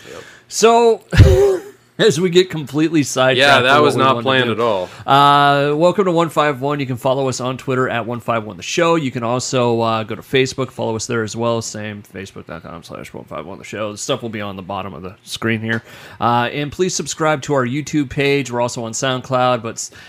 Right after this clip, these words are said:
Speaker 1: y-, I've been looking at a different version of SoundCloud, you know, something to put the,
Speaker 2: Yeah.
Speaker 1: the audio version of this on.
Speaker 2: Yeah, so we can archive it.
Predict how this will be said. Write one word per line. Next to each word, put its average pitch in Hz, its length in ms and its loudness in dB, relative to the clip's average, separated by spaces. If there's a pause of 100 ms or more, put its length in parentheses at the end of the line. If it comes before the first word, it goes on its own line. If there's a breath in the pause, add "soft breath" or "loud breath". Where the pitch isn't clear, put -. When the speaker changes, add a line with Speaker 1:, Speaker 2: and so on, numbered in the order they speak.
(140 loud breath)
Speaker 1:
y-, 147 240 -6
I've 135 140 -2
been 139 160 -2
looking 160 320 -2
at 131 100 0
a 123 60 0
different 117 400 -8
version 113 460 -6
of 101 120 -10
SoundCloud, 107 640 -6
you 123 180 -2
know, 117 120 -4
something 123 300 -6
to 104 60 -8
put 104 240 -8
the, 101 60 -6
Speaker 2:
Yeah. 87 200 -6
Speaker 1:
the - 180 -6
audio 117 360 0
version 113 360 -6
of 117 120 -8
this 120 220 -6
on. 120 260 -6
Speaker 2:
Yeah, 98 140 -10
so 104 160 -14
we 98 80 -10
can 92 80 -12
archive 87 460 -10
it. 92 140 -12